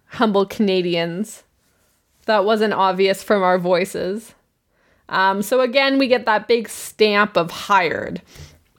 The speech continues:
So then we get a third woman, um, for audition number three. Now she has brown hair. She seems a little bit older. Nathan gives her a scenario, and I wanna know what you would do.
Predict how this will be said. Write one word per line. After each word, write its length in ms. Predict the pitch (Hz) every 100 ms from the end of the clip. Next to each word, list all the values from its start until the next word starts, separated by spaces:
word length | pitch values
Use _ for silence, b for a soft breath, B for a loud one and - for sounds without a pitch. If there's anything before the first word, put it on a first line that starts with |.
| _ - _
So 180 | - 233
then 200 | 247 254
we 140 | 269
get 280 | 214 220 214
a 100 | -
third 560 | 196 - - 262 277 233
woman, 480 | 196 170 160 165 247 _ _ _ _
um, 160 | 165 196
for 120 | 196
audition 420 | 196 196 202 220
number 260 | 214 220 226
three. 340 | - 208 190
Now 160 | 208 196
she 220 | 202 226
has 200 | 226 220
brown 400 | - 220 208 214
hair. 220 | 226 220
She 140 | 226 233
seems 220 | 233 226
a 20 |
little 200 | 220 220
bit 140 | 226 233
older. 420 | 208 208 208 226 233 B B B
Nathan 540 | 240 277 320 381 302
gives 300 | 214 220 -
her 200 | - 214
a 120 | -
scenario, 640 | - - 190 165 - - -
and 160 | - 233
I 60 |
wanna 280 | 254 285 302
know 200 | 277 247
what 340 | 226 196 214 110
you 260 | 165 185
would 200 | 165 160
do. 240 | - 139